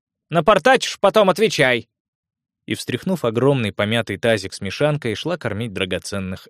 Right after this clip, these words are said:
Эму. Это недоверие меня огорчало. Правда, кое в чём Тетерина была права.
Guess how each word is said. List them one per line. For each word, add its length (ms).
Эму. 440
Это 220
недоверие 460
меня 240
огорчало. 580
Правда, 300
кое 220
в 60
чём 220
Тетерина 420
была 220
права. 340